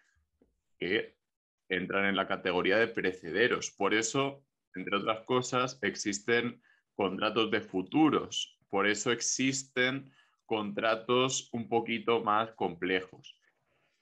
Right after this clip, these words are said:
En esta ocasión nos vamos a centrar en algo sencillo, pero a la vez complejo a nivel de trastienda. Esto es,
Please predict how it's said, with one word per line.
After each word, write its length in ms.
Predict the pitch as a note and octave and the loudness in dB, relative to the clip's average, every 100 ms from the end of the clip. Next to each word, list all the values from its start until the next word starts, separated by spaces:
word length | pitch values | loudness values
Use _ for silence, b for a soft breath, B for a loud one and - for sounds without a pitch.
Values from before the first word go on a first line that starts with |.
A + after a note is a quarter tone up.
| _ _ - | _ _ -2
En 680 | B2+ C3 C3 C3 C3 C3+ - | 4 4 4 2 2 0 -2
esta 420 | G#2+ E3 - G#3 | 0 2 0 0
ocasión 720 | G3+ E3+ D#3 - D#3+ D#3 D#3 | 0 2 0 0 2 2 0
nos 180 | B2 A2+ | -2 0
vamos 280 | A2+ B2 C#3 | 0 0 -4
a 80 | C#3+ | -6
centrar 680 | C#3 A#2+ - A#2+ B2 - - - | -6 -6 0 2 2 0 -8 -6
en 160 | G#2+ | -4
algo 340 | A2 A#2+ C3+ C#3 | 0 0 2 2
sencillo, 1160 | - A#2+ G2 G2+ - C#3+ E3+ C3+ A#2+ C3+ - _ _ _ | 2 0 0 -2 -2 0 0 2 2 2 -2 _ _ _
pero 280 | A#2+ A#2 A#2+ | 0 2 4
a 40 | |
la 140 | A#2 A2+ | 4 4
vez 400 | B2 D#3+ F3+ - _ _ _ _ _ _ _ _ _ _ - | 4 0 -2 -8 _ _ _ _ _ _ _ _ _ _ -2
complejo 720 | C3+ B2+ B2 C#3 F3+ F#3 G3+ | 2 2 2 0 0 0 0
a 60 | F#3 | 0
nivel 500 | C3+ B2+ C#3+ C#3+ C#3 | 0 0 0 0 -6
de 560 | G#2 A2 B2 D3 D3 _ | -8 -2 0 0 -4 _
trastienda. 880 | G#2+ G2+ F#2+ - C#3+ F3+ G#2 C#2+ - - | -2 0 -2 -2 0 0 -2 -8 -10 -4
Esto 480 | F#2+ G2 - F#2+ | -2 -2 0 2
es, 320 | D2 - - | 2 -2 -6